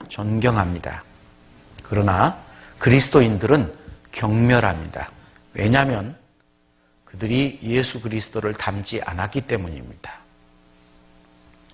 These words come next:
오늘 교회 다니는 사람들에게 실망하고 그 사람들에게 상처받아서 "나는 예수 안 믿겠다. 예수 믿는 것들." 이렇게 말하는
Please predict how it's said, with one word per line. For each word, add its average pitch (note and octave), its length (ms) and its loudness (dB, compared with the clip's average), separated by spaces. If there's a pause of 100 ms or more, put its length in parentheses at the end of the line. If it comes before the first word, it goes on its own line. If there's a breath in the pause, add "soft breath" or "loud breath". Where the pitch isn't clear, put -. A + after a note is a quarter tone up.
(480 loud breath)
오늘 C#3+ 480 6
교회 C#3+ 240 6
다니는 C3+ 520 2 (880)
사람들에게 A2 960 -2
실망하고 A#2+ 1120 -2 (420 soft breath)
그 - 80 -8
사람들에게 B2+ 540 0
상처받아서 A#2+ 960 -2 (180 loud breath)
"나는 C3 320 0
예수 C3 340 4
안 G#2 140 2
믿겠다. F#2 640 -4 (240 loud breath)
예수 A#2 280 0
믿는 B2+ 400 2
것들." G#2 520 -2
이렇게 A#2+ 340 2
말하는 G2+ 340 2